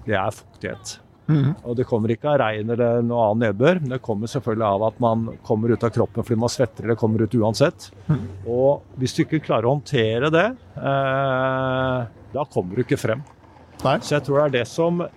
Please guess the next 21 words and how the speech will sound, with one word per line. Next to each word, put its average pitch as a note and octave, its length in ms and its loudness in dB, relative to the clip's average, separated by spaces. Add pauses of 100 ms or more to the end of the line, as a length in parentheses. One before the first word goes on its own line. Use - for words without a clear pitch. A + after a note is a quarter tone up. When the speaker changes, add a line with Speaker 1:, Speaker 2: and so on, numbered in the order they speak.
(100)
Speaker 1:
knekker - 680 -2
folk, - 400 -2
det B2+ 140 0
er, A#2 480 2
eh, B2+ 680 -4
i C3 40 -4
betydelig B2 560 0
grad, C3 220 0
det A#2+ 100 0
er A#2 140 0
fuktighet. - 720 -14 (200)
Speaker 2:
Mhm. D3+ 220 4 (200)
Speaker 1:
At, A#2+ 360 -8
eh, A#2 760 0
og B2 80 -2
jeg B2+ 80 2
har C3 120 2
satt - 260 -6
meg A#2 200 2
en, B2+ 80 -2 (200)
eh, B2 600 0